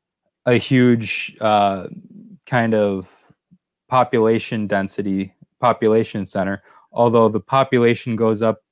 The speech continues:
Do you know what the number is? It goes up by, like, seventy-five thousand over the summer, doesn't it?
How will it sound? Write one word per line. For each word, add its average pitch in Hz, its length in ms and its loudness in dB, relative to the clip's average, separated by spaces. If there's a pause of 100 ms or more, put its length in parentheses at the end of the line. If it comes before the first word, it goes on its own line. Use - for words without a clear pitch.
Do - 80 -6
you 120 60 -2
know 123 140 -2
what 117 140 -6
the 120 60 -8
number 117 320 -4
is? 117 160 -2
It 107 60 -6
goes 113 240 -2
up 117 140 -6
by, 110 100 0
like, 101 260 0
seventy-five 110 560 -4
thousand 104 360 0
over 90 160 -10
the 85 100 -12
summer, 95 300 -8
doesn't 87 300 -14
it? - 720 -20